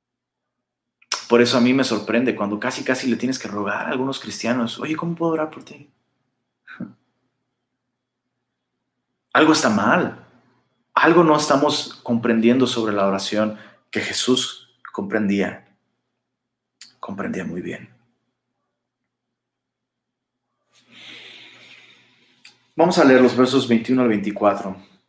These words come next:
Son las palabras finales de Pablo. Dice, dice así, "Para que también vosotros sepáis mis asuntos y lo que hago,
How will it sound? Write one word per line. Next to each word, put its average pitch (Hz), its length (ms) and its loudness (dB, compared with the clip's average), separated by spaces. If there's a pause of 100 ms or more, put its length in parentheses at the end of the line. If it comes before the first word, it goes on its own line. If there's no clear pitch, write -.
(280)
Son - 320 -4
las 117 140 2
palabras 113 400 2
finales 104 320 -2
de 101 80 -8
Pablo. 95 500 -4 (2500)
Dice, 123 360 -2
dice 110 200 -2
así, 101 500 -6 (280)
"Para 123 160 4
que 123 100 2
también 131 300 6
vosotros 143 680 2
sepáis 123 480 2
mis 143 160 -2
asuntos 104 920 -6 (1500)
y 113 80 0
lo 104 160 -2
que 98 100 0
hago, 107 480 0